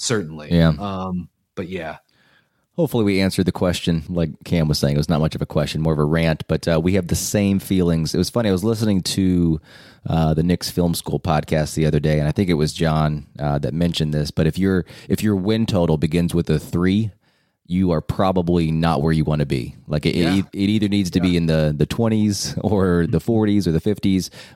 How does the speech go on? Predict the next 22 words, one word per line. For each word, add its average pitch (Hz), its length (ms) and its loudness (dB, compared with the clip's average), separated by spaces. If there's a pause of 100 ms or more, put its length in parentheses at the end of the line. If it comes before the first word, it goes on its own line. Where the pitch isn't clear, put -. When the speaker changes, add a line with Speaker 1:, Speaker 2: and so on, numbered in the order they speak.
(120)
Speaker 2:
but 85 220 -2
the - 80 2
threes, 92 800 0 (140)
like, 82 240 -2
the - 80 0
Hornets 92 340 0
are 85 40 2
probably 92 420 0
projected 80 640 0
to 78 100 0
be 80 280 0
around 76 200 2
that 65 160 -2
thirty-three, 78 680 0
thirty-five 76 840 0 (300)
range. 90 560 0 (500)
Yeah. 147 120 -2
Speaker 1:
It's 131 100 0
so 151 160 2
true, 135 380 -2
man. 85 120 -6
Speaker 2:
Yeah, 87 120 2